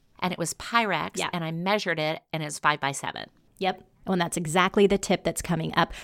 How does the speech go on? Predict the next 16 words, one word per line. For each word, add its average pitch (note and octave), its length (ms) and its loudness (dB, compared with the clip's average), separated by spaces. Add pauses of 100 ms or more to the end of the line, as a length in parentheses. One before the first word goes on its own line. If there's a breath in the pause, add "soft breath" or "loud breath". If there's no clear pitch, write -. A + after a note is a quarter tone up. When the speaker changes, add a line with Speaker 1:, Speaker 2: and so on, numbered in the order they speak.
Speaker 2:
We G3+ 140 8
are F3+ 120 4
doing F#3 400 6
a E3 80 2
recipe D#3+ 720 0
from D#3+ 420 0
a E3 60 0
blog D#3 280 4
called D3 220 -2
Baking F3+ 380 2
Mischief, D#3+ 500 0
and D#3+ 220 0 (200 loud breath)
she A#3 280 2
very D#3+ 400 2
nicely E3 680 2 (180 loud breath)
said D#3+ 380 0